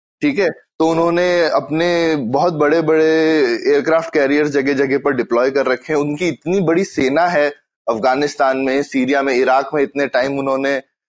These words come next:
काफी कुछ तहस-नहस भी किया, लेकिन बाकी कहीं जगहों पर, जैसे अफगानिस्तान में तो कह सकते हैं कि ठीक है, लड़ाई चल रही है, लेकिन उन्होंने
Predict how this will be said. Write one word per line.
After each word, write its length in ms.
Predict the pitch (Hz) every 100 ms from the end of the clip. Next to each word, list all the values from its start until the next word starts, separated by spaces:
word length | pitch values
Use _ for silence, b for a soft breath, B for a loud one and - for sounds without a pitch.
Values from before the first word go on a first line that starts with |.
| _ -
काफी 260 | 131 -
कुछ 420 | 147 151 - - - _
तहस-नहस 480 | 135 147 160 165 165
भी 140 | 190
किया, 200 | 185 220
लेकिन 440 | 233 220 226 233 226 b b -
बाकी 260 | 151 196
कहीं 280 | 190 180 190
जगहों 340 | 190 180 196
पर, 340 | 196 208 220 196
जैसे 220 | 190 202
अफगानिस्तान 580 | 160 147 165 196 202 202
में 100 | 202
तो 80 | 202
कह 180 | 196 196
सकते 300 | 190 - 156
हैं 80 |
कि 80 | 156
ठीक 220 | 156 202
है, 60 | 185
लड़ाई 280 | 135 135 170
चल 200 | 190 190
रही 180 | 196 214
है, 100 | 262
लेकिन 420 | 226 202 220 208
उन्होंने 520 | 180 180 185 202 196